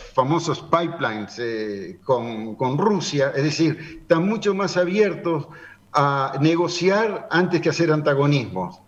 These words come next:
Pero Estados Unidos necesita, si quiere un liderazgo mundial, construirse también en el antagonismo, y el verdadero polo opuesto es China.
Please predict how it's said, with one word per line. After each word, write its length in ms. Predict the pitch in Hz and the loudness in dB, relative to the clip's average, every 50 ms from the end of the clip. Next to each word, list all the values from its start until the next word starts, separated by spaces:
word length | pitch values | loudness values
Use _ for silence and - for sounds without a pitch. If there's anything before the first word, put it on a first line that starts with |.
| - | 2
Pero 180 | - 156 143 139 | 4 4 4 4
Estados 440 | 131 - 196 202 214 196 170 - 170 | 0 2 2 2 2 2 2 2 2
Unidos 340 | 170 170 180 175 165 147 | 2 2 4 4 2 2
necesita, 600 | 135 143 139 - 156 151 - - 233 208 151 147 120 | 2 0 -2 0 -2 -2 0 0 -2 0 2 2 2
si 180 | - - 120 | 2 0 -4
quiere 220 | 104 - 170 165 165 | 2 4 4 4 4
un 80 | 160 | 0
liderazgo 520 | 156 151 143 156 160 170 165 160 151 190 180 | -2 0 0 2 2 2 2 2 0 0 0
mundial, 640 | 180 185 196 190 175 170 160 165 175 185 175 - - - - - - - - - - - - - - - - - | 0 0 0 2 4 4 4 4 4 0 -2 -4 -8 -12 -14 -16 -16 -18 -18 -20 -20 -20 -20 -20 -20 -20 -10 0
construirse 560 | - 170 170 147 - 160 175 214 202 147 151 | 2 2 2 4 2 0 0 0 -2 -4 -4
también 340 | 165 165 160 156 165 196 220 | -2 -2 0 0 0 0 0
en 120 | 226 185 170 | -2 -2 -2
el 100 | 160 147 | -2 -2
antagonismo, 960 | 139 127 117 123 135 127 131 139 147 190 202 175 139 120 104 95 90 - - | -2 -4 -2 0 0 0 2 0 0 0 0 0 -2 -4 -6 -8 -8 -4 2
y 80 | 147 151 | 2 2
el 100 | 151 147 | 4 2
verdadero 840 | 151 147 139 139 135 131 160 190 190 170 123 107 90 80 - - - _ _ _ _ _ _ _ _ _ - | 0 -2 0 0 0 2 2 2 2 2 0 -4 -6 -8 -10 -18 -20 _ _ _ _ _ _ _ _ _ 4
polo 680 | 165 175 170 160 151 127 113 101 95 - - - - _ - | 4 4 4 4 0 -2 -4 -4 -6 -10 -16 -20 -14 _ 0
opuesto 960 | 147 147 147 - 190 180 160 143 - - - - 143 139 139 - - - - _ _ _ _ _ _ - | 0 0 2 2 2 2 2 2 -2 -6 -6 -4 -4 -4 -6 -8 -16 -20 -20 _ _ _ _ _ _ -2
es 240 | 131 127 117 - - | -2 -2 -2 -2 -6
China. 600 | - 147 156 151 139 120 104 90 82 80 - - | 0 2 2 2 2 0 -2 -6 -8 -10 -14 -20